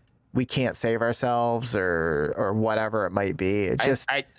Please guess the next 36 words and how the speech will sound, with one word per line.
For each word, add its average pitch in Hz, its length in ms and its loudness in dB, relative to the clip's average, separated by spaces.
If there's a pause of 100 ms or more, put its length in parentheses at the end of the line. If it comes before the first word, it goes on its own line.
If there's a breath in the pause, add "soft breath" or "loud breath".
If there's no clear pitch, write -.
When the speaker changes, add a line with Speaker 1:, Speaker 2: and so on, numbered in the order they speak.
Speaker 2:
I 135 100 0
mean, 156 320 2
I 135 160 -2
think 156 400 0 (160)
that 107 380 0 (340)
c-, - 60 -8
coronavirus 85 960 0
has 80 120 0
showed - 380 0
us 76 200 0
that - 220 -2
we 82 140 0
can't - 380 -2
save - 260 0
Speaker 1:
<laughs> - 60 -4
Speaker 2:
ourselves. 214 560 -4 (140)
Speaker 1:
Yeah. 180 360 0 (560)
Speaker 2:
I - 60 -10
mean, 107 100 2
Speaker 1:
That 110 120 4
Speaker 2:
that's 156 140 4
Speaker 1:
is - 40 2
a 143 60 4
Speaker 2:
not, 139 60 4
Speaker 1:
very 160 120 2
Speaker 2:
that's 170 180 2
Speaker 1:
good 160 100 -2
Speaker 2:
not 139 100 4
Speaker 1:
point. 110 120 2
Speaker 2:
the 127 80 2
message. 104 520 0
That's 110 200 -2
a 107 80 -2
factual 107 600 0
statement. 87 600 -2 (1300)
Speaker 1:
Yeah. 120 320 -2